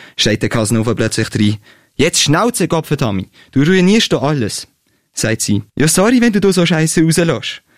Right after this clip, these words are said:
Schreit er sie an. „Was Scheiße? Deine Mutter ist Scheiße?“, entgegnet sie voll beleidigt. „Jo, was gehst du auf Mutter?“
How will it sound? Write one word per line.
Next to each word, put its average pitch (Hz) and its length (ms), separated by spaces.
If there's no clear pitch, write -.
Schreit 127 240
er 117 140
sie 113 220
an. 110 180
„Was 117 220
Scheiße? 98 340
Deine 101 200
Mutter 170 320
ist 277 120
Scheiße?“, 135 440
entgegnet 120 400
sie - 120
voll 113 220
beleidigt. 104 540
„Jo, 98 200
was 90 240
gehst 104 300
du 254 40
auf - 100
Mutter?“ 98 440